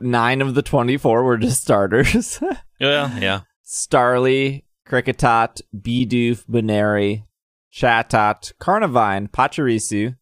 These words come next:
Speaker 1: So there were three regionals. Riolu, which were only in ten K eggs, and Shinx only in raids. And for whatever reason, Luxio spawned out of a ten K egg for a hot minute,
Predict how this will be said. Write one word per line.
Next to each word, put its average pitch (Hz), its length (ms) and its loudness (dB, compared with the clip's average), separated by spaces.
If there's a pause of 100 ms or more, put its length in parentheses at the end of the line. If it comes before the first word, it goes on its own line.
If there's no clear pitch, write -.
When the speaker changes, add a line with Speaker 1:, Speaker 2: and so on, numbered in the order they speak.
(100)
Speaker 1:
So 92 280 -6 (120)
there 92 180 -2
were 87 480 -6 (100)
three 95 380 -4
regionals. 107 460 -6 (600)
Riolu, 147 680 2 (160)
which - 220 -10
were 107 140 2
only 147 280 0
in 156 80 -4
ten 135 180 -2
K 117 220 0 (180)
eggs, 98 320 -10 (580)
and 92 600 -4 (200)
Shinx - 840 -4
only 113 340 -2
in 98 220 -6
raids. 95 840 0
And 92 240 -8
for 98 100 -8
whatever 104 340 0
reason, 101 520 0
Luxio 98 760 0
spawned 95 380 0
out 95 120 2
of 92 120 -4
a 98 40 -10
ten 98 260 -2
K 95 240 0
egg 92 240 0
for 95 160 0
a 90 80 2
hot 87 260 0
minute, 92 320 -4